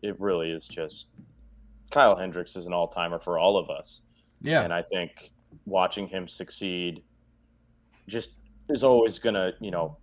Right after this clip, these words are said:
Speaker 1: make even a poor game happy for us, even though, you know, this is a game they should have had. It's always gonna add that little extra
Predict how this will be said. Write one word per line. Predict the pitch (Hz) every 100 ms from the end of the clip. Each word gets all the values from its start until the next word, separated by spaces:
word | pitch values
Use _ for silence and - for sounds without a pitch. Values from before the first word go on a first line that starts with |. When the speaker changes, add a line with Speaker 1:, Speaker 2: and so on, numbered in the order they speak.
| _ _ _ _ _ _ -
Speaker 1:
make | 107 113 107 101 -
even | 127 104 104 95 -
a | 104
poor | - 107 101
game | 98 90
happy | 90 87 90
for | - 82 80
us, | 80 107
even | 98 98
though, | 92 90 -
you | 98
know, | 95 90
this |
is | 98
a | 92
game | 95
they | 90
should | 87 90
have | 85
had. | 87
It's | 90 113
always | 107 98
gonna | 98 90 95
add | 95 90
that | 92 - 98
little | 104 98 -
extra | 95 - 95